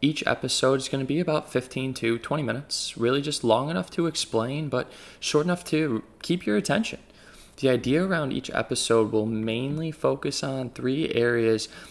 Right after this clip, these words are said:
that I have found to be the main driving forces in my own personal development and well-being. My mental well-being, my financial well-being, and my physical well-being. For me, these were areas I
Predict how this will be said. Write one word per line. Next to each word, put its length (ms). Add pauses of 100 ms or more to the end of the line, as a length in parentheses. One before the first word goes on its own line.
(120)
that 260
I 160
have 160
found 340
to 60
be 180
the 80
main 400
driving 420
forces 760 (380)
in 120
my 200
own 260
personal 420
development 680
and 120
well-being. 480 (420)
My 320
mental 460
well-being, 760
my 200
financial 720
well-being, 640
and 100
my 220 (320)
physical 520
well-being. 480 (520)
For 240
me, 340 (320)
these 240
were 160
areas 560
I 360